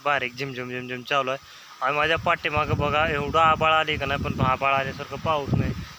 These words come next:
सारखं वारं सुटले की पुढे पुढे पुढे पुढे आभाळ पळाले, त्यामुळे एवढं काय पाऊस नाही. हो माझ्या पाठीमागं काळं भोर आभाळ उठले सगळं, पाऊस काय जास्त नाही.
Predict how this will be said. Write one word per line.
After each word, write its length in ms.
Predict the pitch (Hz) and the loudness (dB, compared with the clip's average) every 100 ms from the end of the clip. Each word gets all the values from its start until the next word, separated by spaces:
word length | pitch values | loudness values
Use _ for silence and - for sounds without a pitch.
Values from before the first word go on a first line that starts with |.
| - | -6
सारखं 300 | 165 156 - | 0 0 0
वारं 220 | 151 147 139 | 2 2 0
सुटले 320 | - - 135 | -6 -8 -6
की 60 | |
पुढे 260 | 131 127 131 | -4 -2 -2
पुढे 240 | - 135 | -2 -4
पुढे 240 | 131 135 131 | -4 -4 -2
पुढे 260 | - 147 156 - - - 123 | 2 2 2 -2 -8 -4 0
आभाळ 260 | 120 139 143 160 | 2 2 2 4
पळाले, 320 | 165 165 151 - - - | 4 4 2 0 -2 0
त्यामुळे 300 | 143 143 143 | 2 4 4
एवढं 160 | - 139 | 4 2
काय 160 | 147 - | 0 2
पाऊस 280 | 160 147 131 | 2 2 0
नाही. 140 | 139 | 0
हो 160 | 139 131 | 0 0
माझ्या 200 | 139 135 - | 0 0 2
पाठीमागं 460 | 143 - 131 131 - | -2 -2 -4 -4 -2
काळं 400 | 143 143 139 139 127 | 2 2 2 0 -4
भोर 640 | 120 135 147 143 139 139 135 | -4 -2 0 2 0 0 0
आभाळ 240 | 127 131 | 0 -2
उठले 260 | 127 127 127 | -6 -10 -10
सगळं, 240 | 123 123 - - - - - | -8 -10 -12 -20 -16 -12 -4
पाऊस 260 | 139 131 120 | 0 0 -2
काय 160 | 139 131 | -4 0
जास्त 280 | 139 139 | 0 0
नाही. 180 | 147 147 | -2 -4